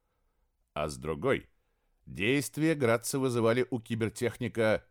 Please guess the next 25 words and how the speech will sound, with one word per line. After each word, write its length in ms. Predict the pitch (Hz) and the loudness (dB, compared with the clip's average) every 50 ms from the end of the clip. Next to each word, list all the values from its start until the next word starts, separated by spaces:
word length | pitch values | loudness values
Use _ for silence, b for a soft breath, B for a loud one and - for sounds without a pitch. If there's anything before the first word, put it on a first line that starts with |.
| _ _ | _ _
ещё 400 | - 73 95 107 - - 123 127 | -8 -6 -6 -6 -4 -4 -2 -2
большие 540 | 123 104 131 147 - - - - 78 65 60 | 0 2 2 2 2 0 -4 -8 -8 -8 -8
подозрения, 680 | - 73 69 82 80 67 85 90 107 117 123 123 120 117 | -8 -6 -4 -4 -4 -2 -2 -2 0 0 0 0 -2 -2
чем 260 | - - 117 110 117 | -2 -2 0 0 2
непонятная 720 | 123 113 - 117 113 101 90 87 80 - - 87 87 87 | 0 0 0 0 0 0 0 -2 -2 -4 -4 -4 -2 0
возня 380 | 85 90 92 82 71 73 65 62 | 0 0 -2 -2 -4 -8 -8 -8
чужих. 480 | - - 82 - - - - - - _ _ _ _ _ _ _ _ _ _ _ _ _ _ _ _ _ _ _ _ _ - | -10 -10 -12 -12 -12 -16 -20 -20 -20 _ _ _ _ _ _ _ _ _ _ _ _ _ _ _ _ _ _ _ _ _ 0
А 100 | 117 123 | 0 2
не 160 | 143 156 151 | 2 2 2
тронулся 600 | 110 - 151 175 180 175 175 170 156 - - 156 | 2 4 4 6 6 6 6 4 2 2 0 0
ли 120 | 147 147 | 2 4
он 200 | 151 156 151 151 | 4 4 4 2
сам 480 | 135 - - - 156 147 113 78 73 - | 0 -2 0 2 2 2 2 2 -2 -4
умом? 460 | - 87 87 92 101 113 95 69 64 - _ _ _ _ _ _ _ _ _ _ _ _ - | -4 -2 0 2 2 2 2 0 -2 -8 _ _ _ _ _ _ _ _ _ _ _ _ -18
Грац 540 | - 71 69 78 78 92 110 120 117 117 - | -10 -6 -2 0 4 4 6 4 4 2 -2
со 220 | - - - 92 | -4 -2 -2 -2
всеми 400 | 82 - - - 117 117 107 107 | -2 -4 -4 -2 0 2 2 2
его 240 | 107 107 101 104 104 | 2 2 2 2 0
замыслами 760 | 92 73 85 113 117 120 110 98 - - 107 101 98 101 101 | 0 0 0 2 2 2 0 -2 -2 -4 -4 -2 -2 -2 -2
и 40 | 90 | -4
странностями – 920 | - - - 90 101 117 113 107 104 95 - - - 104 104 104 92 - - _ _ _ _ _ _ _ _ | -4 -4 -2 0 2 2 2 0 -2 -2 -4 -6 -6 -4 -2 -2 -2 -4 -6 _ _ _ _ _ _ _ _
Свой, 500 | - - - 80 98 135 127 - 101 - _ _ _ _ _ _ _ _ _ _ _ _ | -12 -10 -2 2 2 2 2 2 -2 -8 _ _ _ _ _ _ _ _ _ _ _ _
земной, 520 | - 62 67 80 82 98 120 120 85 - - _ _ _ _ _ _ _ _ _ _ _ - | -14 -10 -8 -4 -2 0 0 0 0 -2 -6 _ _ _ _ _ _ _ _ _ _ _ -10
человек 600 | - - 123 113 110 113 113 135 156 - - - | -4 -2 0 2 4 4 4 4 4 4 2 -2
он. 200 | 80 62 - | -10 -10 -12